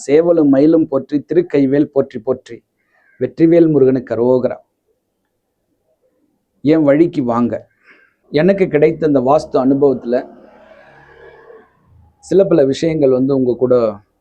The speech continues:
பகிர்ந்துக்கலான்னு பார்க்குறேன். என்ன அப்படின்னா,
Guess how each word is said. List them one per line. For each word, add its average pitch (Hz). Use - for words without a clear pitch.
பகிர்ந்துக்கலான்னு 127
பார்க்குறேன். 107
என்ன 151
அப்படின்னா, 131